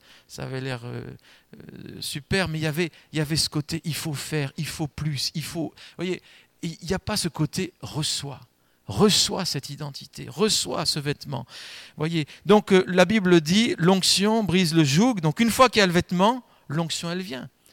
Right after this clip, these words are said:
Une fois qu'on est revêtu, il y a le Saint-Esprit qui est là,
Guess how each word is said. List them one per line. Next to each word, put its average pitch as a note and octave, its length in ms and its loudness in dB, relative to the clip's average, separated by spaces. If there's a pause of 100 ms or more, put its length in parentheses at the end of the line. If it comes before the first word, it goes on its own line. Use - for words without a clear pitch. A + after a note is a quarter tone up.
(220)
Une F3+ 140 -2
fois A#3 240 2
qu'on F3 640 4
est F3 100 8
revêtu, F3 680 4 (300)
il C3 80 -10
y D#3 60 -2
a - 20 0
le D#3 120 -2
Saint-Esprit G3+ 840 -4
qui F3 160 -8
est E3 40 -6
là, F#3 280 -4